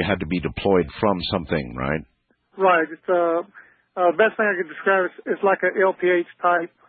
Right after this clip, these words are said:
Speaker 2: um,
Speaker 1: Okay.
Speaker 2: a vessel where you have a recovery at water level, and then it has a platform for helicopters.
Speaker 1: Gotcha.
Speaker 2: We have a, we have a lot of visitation and traffic, and
Speaker 1: Gotcha.
Speaker 2: on this particular,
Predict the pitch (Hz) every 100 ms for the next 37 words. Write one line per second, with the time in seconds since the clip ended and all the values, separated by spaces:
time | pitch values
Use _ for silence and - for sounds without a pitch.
0 | _ 208 170 165 165 170 _ _ _ _
1 | _ - 104 - 104 180 180 - 165 170
2 | 165 165 175 170 170 165 160 208 165 185
3 | 180 170 165 170 175 175 165 170 165 160
4 | 165 165 165 170 151 151 180 170 - 175
5 | 160 175 151 165 - 165 160 165 151 _
6 | _ _ _ - 87 90 - 165 160 175
7 | 160 165 160 175 170 160 165 170 156 165
8 | 156 160 - 165 160 160 151 - 170 165
9 | - - _ 185 175 170 175 170 170 -
10 | - 180 - 165 160